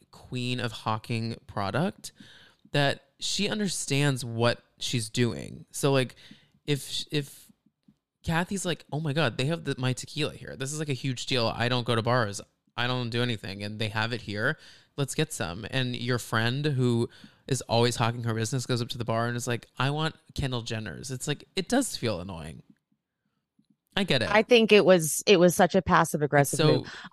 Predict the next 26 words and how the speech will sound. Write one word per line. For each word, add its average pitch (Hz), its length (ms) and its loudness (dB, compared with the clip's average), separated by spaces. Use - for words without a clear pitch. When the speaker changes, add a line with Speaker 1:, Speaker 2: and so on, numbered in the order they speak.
Speaker 1:
yeah. - 200 -8
Speaker 2:
I 269 360 12
cannot 220 300 6
believe 165 260 0
she 139 200 -4
did - 180 0
that - 180 0
because 233 220 8
she 247 180 6
purposely 233 560 6
said 139 260 6
Kendall 202 560 8
Jenner's 156 720 4
tequila. 151 440 2
Speaker 1:
Yeah, 170 60 2
she 151 140 -2
said 185 180 -2
that 175 120 -2
on 143 100 -4
purpose. - 440 -6
She's 160 220 -4
such - 280 -8
an 175 220 -12
idiot. 127 420 -6
I'm 143 120 -8
like, 151 300 -10